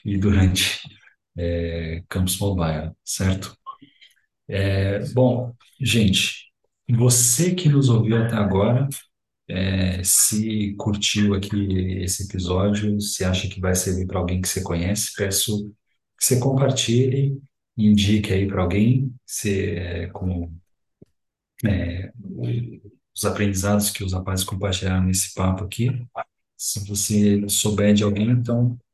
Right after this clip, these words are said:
manda, manda lá. E,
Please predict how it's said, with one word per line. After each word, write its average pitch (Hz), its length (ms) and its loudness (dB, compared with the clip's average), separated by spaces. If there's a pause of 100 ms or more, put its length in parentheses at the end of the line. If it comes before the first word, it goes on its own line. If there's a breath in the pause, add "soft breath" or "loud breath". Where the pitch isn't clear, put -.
(100)
manda, 104 380 2
manda 98 280 4
lá. - 320 -2 (1200 soft breath)
E, 123 520 -2